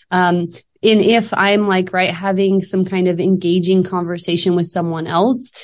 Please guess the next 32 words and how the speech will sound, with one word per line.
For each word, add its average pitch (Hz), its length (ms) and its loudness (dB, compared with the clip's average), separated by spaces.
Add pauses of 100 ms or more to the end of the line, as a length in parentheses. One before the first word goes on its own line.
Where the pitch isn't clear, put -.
(140)
if 196 160 0
I'm 196 260 6
nearby 190 600 2
him 226 240 0
or 180 80 0
touching - 480 -2
him, 240 240 4
he's 190 260 -2
totally 190 500 -2
fine, - 280 -6
right? 190 220 0
I 214 100 0
could 226 140 0
talk 202 360 -2 (360)
to 220 220 2
anybody 185 520 2
about 165 260 -2
the 190 140 0
most 175 520 -2 (280)
explicit 233 720 2
things. 175 640 -2 (340)
As 196 120 4
long 202 220 6
as 196 100 4
I've 190 120 2
got 180 120 2
a 170 60 2
hand 156 300 -2
on 160 180 -4
him, 202 500 0
he's 190 240 0
good, - 320 -10